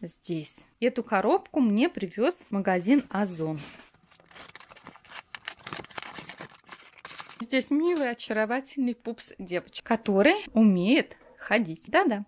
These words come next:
это тоже серия пупсов, которые умеют ползать некоторые, некоторые умеют ходить. У них вот такие вот шальные,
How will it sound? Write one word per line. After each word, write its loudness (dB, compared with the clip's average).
это 2
тоже 2
серия -2
пупсов, -10
которые 4
умеют 6
ползать 4
некоторые, 2
некоторые 2
умеют -2
ходить. -2
У -2
них 0
вот -6
такие 0
вот -2
шальные, 2